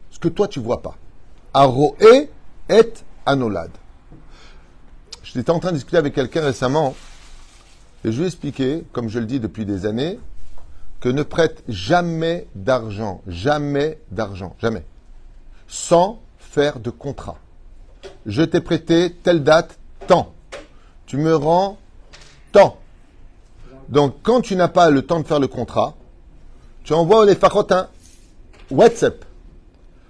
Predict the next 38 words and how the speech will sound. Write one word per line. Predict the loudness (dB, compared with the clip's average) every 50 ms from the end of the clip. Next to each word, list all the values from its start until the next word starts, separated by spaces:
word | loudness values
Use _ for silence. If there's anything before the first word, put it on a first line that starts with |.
| -20 -20 -20 -20 -16 -12
J'ai | -4 2 4 4
reçu | 6 6 6 4 2 -2 -4 -2
aujourd'hui | 2 2 2 4 2 0 0 0 0 2
le | 4 4
remboursement | 4 2 0 -2 -4 -4 -2 -2 0 0 0 0 0
de, | 2 2 2
je | 2 0
dis | -2 -4
n'importe | -4 -4 -4 -6 -6 -6
quoi, | -2 0 0 -2
cinq | -2 -2 -2 -2 -2 -2 -2 -4 -4
mille | -2 -2 -2 -2 -2
shekels. | -4 -4 -2 -4 -2 2 6 8 8 8 8 6 2 -6 -14 -20 -20 _ _ -20 -20 -20 -20 -20 -20 -20 -20 -20 -20 _ -20 -20 -20 -20 -8 0 2
À | 4
telle | 6 8 8 8
heure. | 6 4 0 -6 -18 -20 -20 -20 -20 -20 -20 -20 -20 -20 -20 -20 -20 -20 -20 -20 -20 -20 -20 -20 -20 _ -20 -18 -10 -8
Maintenant, | -6 -2 0 2 2 2 0 -4 -6
tu | -2 2 6
l'envoies | 6 8 8 10 10 10
à | 10
l'autre. | 10 8 8 6 2 -4 -18 -20 -20 -20 -20 -20 -20 -20 -20 -20 -20 -20 -20 -20 -20 -10
Quand | -6 -6 -4
tu | -2 0 0
as | 0
ce | 0 -2 -4
genre | -4 -4 -4 -4
de | -4 -6
preuve, | -4 -2 0 0 0 -2 -4 -10 -16 -20 -20 -20 -20 -20 _ _ -20 -20 -20 _ -12 -8
il | -6 -4 -2
dit, « | -2 -2 -4 -2 -2
Mais | 0 2
non, | 4 4
mais | 2 2
moi, | 0 -2
je | -2
t'ai | -4
déjà | -2 -2 -2
remboursé. » | -2 -2 -4 0 4 4 4 4 2